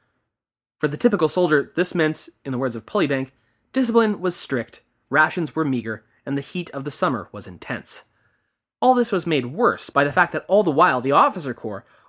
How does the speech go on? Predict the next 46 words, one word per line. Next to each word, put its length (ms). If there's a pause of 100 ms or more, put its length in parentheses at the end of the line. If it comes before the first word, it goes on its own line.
were 360
idling 560
their 160
copious 480
downtime 460
away 220
with 200
gambling, 520
drinking, 580
and 220
dancing 400
girls 280
that 100
had 100
been 140
specially 540
brought 340
for 100
them 260 (240)
from 160
the 80
capital 360
region. 400 (1120)
All 140
this 180
mixed 220
together 480
is 120
not 180
a 40
recipe 380
for 160
good 180
troop 260
morale. 380 (680)
And 120
as 100
the 60
summer 340
of 160
seven 300
fifty-six 420
crept 260
by, 300 (440)
the 100
army, 340